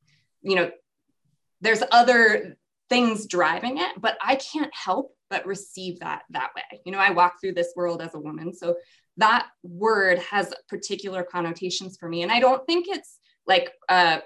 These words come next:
ahistorical to say that that's still super relevant in our society. I mean, twenty nineteen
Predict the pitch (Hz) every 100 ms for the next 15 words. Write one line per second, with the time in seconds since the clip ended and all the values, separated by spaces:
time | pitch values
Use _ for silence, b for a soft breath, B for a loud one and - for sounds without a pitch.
0 | - 208 214 220 - 190 233 226 170 160
1 | 170 185 170 160 170 170 165 - - -
2 | 180 214 226 _ - - 226 220 180 180
3 | 208 196 180 170 170 170 160 165 208 151
4 | 165 - 226 262 247 190 - 277 247 214